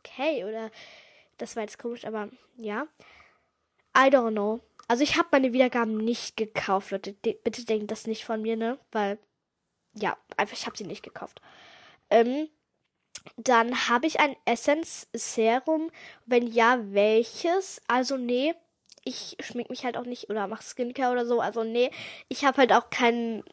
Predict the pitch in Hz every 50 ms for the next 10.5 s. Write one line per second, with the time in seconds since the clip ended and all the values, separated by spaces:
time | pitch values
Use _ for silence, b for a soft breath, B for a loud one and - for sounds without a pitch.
0 | _ - - - - - 226 226 220 _ _ _ - - - - 240 233 220 226
1 | 226 226 - 233 226 226 226 226 233 226 220 208 214 220 208 208 208 208 202 202
2 | 214 - - 226 220 220 214 214 220 220 - 226 214 220 220 - - - - 226
3 | 220 214 214 220 226 240 - _ _ - 208 208 202 202 226 226 _ _ _ _
4 | 247 233 240 247 220 220 220 233 269 - _ _ _ _ _ _ _ _ b b
5 | b b b b b b b b b b b b _ - - - - - - -
6 | 156 - - - - 247 233 - - - - - 175 - - 220 220 214 214 233
7 | - - - 254 254 269 269 _ - 254 220 214 214 - 226 220 220 220 208 208
8 | 208 208 240 311 - b b b b b b b b b b b b b b _
9 | _ _ _ _ _ _ - 277 294 302 302 285 - - 247 - - - 226 220
10 | 220 226 220 240 240 247 254 269 277